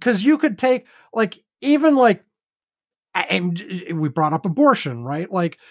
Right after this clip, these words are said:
you know, if the ultimate goal was reduce the number of abortions, the way to do it is not outlaw it anyway. The way to do it is to have better sex education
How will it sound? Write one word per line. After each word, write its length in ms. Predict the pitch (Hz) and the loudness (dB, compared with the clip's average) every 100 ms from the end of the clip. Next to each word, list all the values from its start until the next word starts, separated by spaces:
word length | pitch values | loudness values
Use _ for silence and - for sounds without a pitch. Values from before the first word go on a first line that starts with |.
| _ _ | _ _
you 120 | 196 220 | 0 0
know, 100 | 220 | 2
if 180 | 233 - | 0 0
the 160 | 240 | 0
ultimate 480 | 226 254 254 262 190 | 2 2 4 2 2
goal 280 | 190 214 214 | 2 2 2
was 200 | 196 147 | 0 0
reduce 420 | 175 139 208 - | -2 0 -4 -2
the 100 | 196 | -4
number 340 | 175 175 170 165 | -2 0 0 0
of 100 | 143 | -2
abortions, 720 | 135 180 208 - 160 131 - - - 175 | -4 -2 -2 -4 -8 -8 -14 -20 -8 0
the 100 | 196 | 4
way 180 | 226 226 | 6 4
to 100 | 196 | 2
do 200 | 190 185 | 0 2
it 80 | |
is 140 | 165 147 | 0 -2
not 380 | 165 160 160 - _ | -2 0 -2 -8 _
outlaw 420 | 165 165 147 139 135 | -2 -2 -4 -6 -6
it 60 | |
anyway. 520 | 147 165 147 113 - _ _ - | -2 -2 -2 -8 -16 _ _ -4
The 140 | 170 | 0
way 240 | 165 185 | 2 4
to 220 | 180 170 131 - | 2 0 -4 -2
do 200 | 254 247 | 4 4
it 220 | 160 151 _ _ _ _ | 2 -4 _ _ _ _
is 380 | - 196 180 143 | 0 4 4 0
to 580 | - 190 180 175 170 165 _ _ _ | -4 2 4 4 2 0 _ _ _
have 500 | - 170 175 147 131 | -2 0 0 -4 -8
better 260 | 165 143 156 | -8 -4 -2
sex 380 | - 269 269 | 2 2 2
education 840 | 214 160 151 156 143 - 123 104 | 0 0 -2 -4 -6 -8 -14 -16